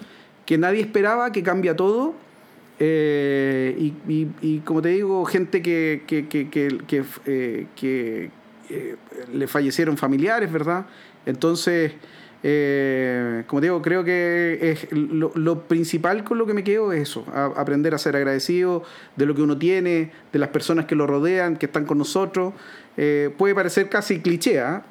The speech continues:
Pero, pero creo que de verdad, eh, y uno lo ve en un montón de gente que está, lo rodea a, a uno, en que, te vuelvo a decir, ¿qué daría por a-, estar con esa persona nuevamente? ¿Qué daría por, por haber tenido,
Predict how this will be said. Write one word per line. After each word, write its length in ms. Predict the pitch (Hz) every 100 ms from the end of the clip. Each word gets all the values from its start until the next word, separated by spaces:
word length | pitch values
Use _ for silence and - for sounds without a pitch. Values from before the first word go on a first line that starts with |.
| -
Pero, 260 | 160 160
pero 220 | 156 160 156
creo 240 | 170 180
que 80 | 175
de 420 | 170 165 160 160
verdad, 1080 | 151 147 175 196 202 202 196 190 175 151 147
eh, 100 | 135
y 120 | 151 165
uno 120 | 170
lo 120 | 160
ve 100 | 170
en 80 | 170
un 100 | 156
montón 320 | 147 139 170
de 80 | 180
gente 320 | 185 196 196
que 80 | 165
está, 220 | 160 147
lo 260 | 147 143 147
rodea 720 | 151 165 170 175 175 170 175 - - - -
a, 380 | 151 147 139 139
a 80 | 147
uno, 400 | 160 175 208 226 - - - - -
en 200 | 147 147 147
que, 260 | 151 147 147
te 80 | 151
vuelvo 200 | 170 175
a 40 |
decir, 300 | 170 165 127 -
¿qué 120 | 165
daría 340 | 165 165 185 170
por 160 | 175
a-, 120 | 165 160 -
estar 220 | - 160
con 140 | 175 165
esa 160 | 165
persona 400 | 151 139 180 180
nuevamente? 560 | 170 170 170 175 165 156
¿Qué 100 | 165
daría 380 | 160 165 170 156
por, 260 | 160 151
por 200 | 147 151
haber 200 | 147 156 156
tenido, 760 | 160 165 170 165 156 147